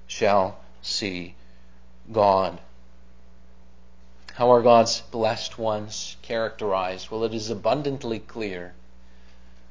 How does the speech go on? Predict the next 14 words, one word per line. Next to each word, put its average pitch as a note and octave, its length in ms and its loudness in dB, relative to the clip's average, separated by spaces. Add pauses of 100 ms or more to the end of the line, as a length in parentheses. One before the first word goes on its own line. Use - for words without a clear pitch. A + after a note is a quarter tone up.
(300)
that A2 640 2
the A#2+ 80 0
blessed B2+ 440 4
ones A#2 300 2
of G#2+ 140 -2
God G#2+ 420 6
are G#2+ 220 -2
not A2+ 560 0 (380)
hypocrites. - 880 -4 (1120)
They A2+ 100 -6
have A2 200 4
a A2 80 10
heart C#3 580 8 (420)
religion. A2+ 680 4